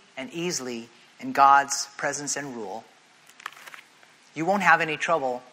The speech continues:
living with him now and into eternity. But if you decide to live a life now that avoids or denies or opposes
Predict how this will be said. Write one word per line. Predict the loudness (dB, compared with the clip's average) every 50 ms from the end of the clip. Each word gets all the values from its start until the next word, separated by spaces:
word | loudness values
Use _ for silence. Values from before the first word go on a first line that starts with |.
| -20 _ _ -6
living | -2 0 0 2 0 0 -2 -4 -8 -10 -12 -12
with | -14 -12 -10
him | -8 -8 -8 -8 -12 -16 -20 -20 _ _ _ _ _ -20 -20 _ _ _ _
now | -8 -6 -4 -4 -4 -6
and | -6 -8
into | -10 -10 -12 -12
eternity. | -10 -10 -6 -6 -6 -6 -6 -8 -12 -16 -20 -20 -20 _ _ _ _ _ _ _ _ _ _ _ _ _ _ _ _ _ -20 -20 _ _ _
But | 4 4 4 4 2 -6 -14 -14 -16 -20 -20 -20 _ _ _ _ _ _ -20 -20 -20 -20 -20 -20 -20 -20 -20 -20 _ _ -14
if | -10 -6 -4
you | -4 -2
decide | 0 0 2 4 4 4 4 2 -2
to |
live | -4 0 2 2 2 2 0 -2 -10 -14 -16 -20 -20 -20 -20 -20 -20 -18 -8 -6
a | 2
life | 6 6 6 6 4 0 -4
now | 0 2 4 4 4 4 2 0 -4 -8 -16 -20 -20 -20 _ _ _ _ _ _ _ -10
that | -6 -6 -6 -6
avoids | -8 -12 -12 -10 -6 -4 -4 -4 -4 -4 -6 -6 -8 -8 -12 -18 -20 -20 _ _ _ _ _ _ -16
or | -14 -12
denies | -12 -10 -6 -4 -2 -2 -2 -2 -4 -6 -8 -10 -10 -10 -10 -12 -16 -20 _ _ _ _ _ _
or | -14 -12 -12
opposes | -12 -10 -8 -8 -6 -6 -6 -8 -8 -10 -10 -10 -12 -14 -14